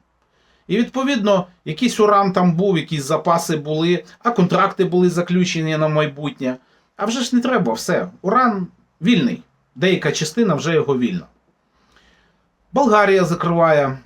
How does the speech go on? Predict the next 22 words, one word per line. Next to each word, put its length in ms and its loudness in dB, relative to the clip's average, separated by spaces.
багато 480 0
своїх 580 -4
реакторів, 680 -2
закриває 580 0
Іспанія, 720 -2
закриває 520 0
Швеція, 720 -4
закриває 480 2
Німеччина 580 0
повністю 500 -4
всі 200 -8
свої 260 -4
А 80 0
Е 140 -4
С. 200 -20
А 100 -14
ще 280 -2
стається 800 0
потужніше 600 -4
цунамі 500 0
в 60 -8
Японії. 540 -6